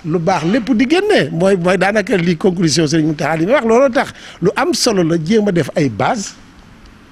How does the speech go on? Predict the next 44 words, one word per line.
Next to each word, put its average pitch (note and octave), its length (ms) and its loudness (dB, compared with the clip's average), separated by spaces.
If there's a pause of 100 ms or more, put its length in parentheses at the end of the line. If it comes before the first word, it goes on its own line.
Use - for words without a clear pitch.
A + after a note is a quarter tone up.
(600)
yu B2+ 100 2
nga D#3 80 2
xam C3+ 260 -2
ne D3+ 100 0 (240)
danañ B2+ 200 -2
ci B2+ 140 -2
tegu C3+ 280 -2 (360)
wóoru. A#2+ 320 0 (1040)
Dafa D3+ 220 0
mel G3 120 4
ne G#3+ 60 4
document F3+ 500 2
bi D#3+ 120 0
ni F3 100 2
nga F3+ 60 -4
ko G#3+ 100 2
waxee D3+ 260 -2
wala D#3 240 2
lu C3+ 200 0
am G3 120 2
na F#3 80 4
lu F3+ 220 2
génn E3 300 2
lu E3+ 80 2
nga E3+ 100 2
xam D3 180 -2
ne C#3+ 80 -2
dafa C3+ 200 -4
mel C#3 140 0
ne C3 60 0
ñaari B2+ 320 -2
système. G2+ 360 -10 (400)
Est-ce - 180 0
que G3 100 0 (300)
dañuy C3+ 240 2
créer C#3 300 0
lu F2+ 100 -12
bees? A#2+ 340 -4 (300)
Est-ce E3+ 160 0
que E3+ 80 0 (300)
dañuy C#3 200 2
jéem C#3+ 180 2
synthèse C#3+ 540 0 (260)
franco-arabe? D#3 840 -2